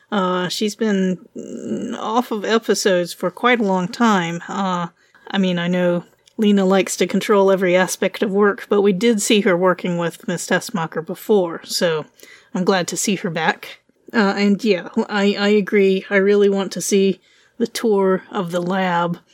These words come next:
I'm a little puzzled why Lena felt the need to set up a lab at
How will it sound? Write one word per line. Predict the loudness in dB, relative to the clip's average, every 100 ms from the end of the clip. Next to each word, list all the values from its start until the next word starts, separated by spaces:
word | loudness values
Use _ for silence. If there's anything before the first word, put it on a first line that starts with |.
| -20 -20 _ _ _ -6
I'm | -2 -2 0
a | 0
little | 2 2
puzzled | 0 0 2 0
why | 0 2 2 4 2 2
Lena | 2 2 2
felt | 0 -2 0
the | 0
need | 2 2 0
to | -4
set | 0 2
up | 2 0
a | 0
lab | 2 2 0 -2 -6 _ _ -4
at | 0 0